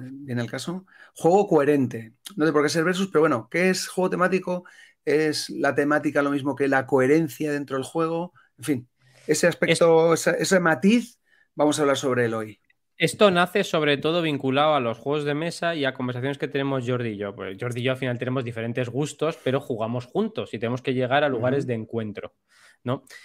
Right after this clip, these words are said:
Speaker 2: Y hablando de los juegos, eh, recuerdo que, no, no recuerdo el momento exacto, pero hubo un momento en que, eh, creo que fue con el, ¿cómo se llama? El Smartphone Inc.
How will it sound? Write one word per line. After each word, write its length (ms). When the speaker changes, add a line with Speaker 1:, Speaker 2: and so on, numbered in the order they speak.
Speaker 2:
Y 120
hablando 400
de 100
los 140
juegos, 580
eh, 720
recuerdo 640
que, 560
no, 240
no 140
recuerdo 320
el 40
momento 360
exacto, 540
pero 380
hubo 200
un 80
momento 340
en 100
que, 360
eh, 340
creo 180
que 120
fue 120
con 160
el, 400
¿cómo 160
se 120
llama? 240
El 120
Smartphone 580
Inc. 160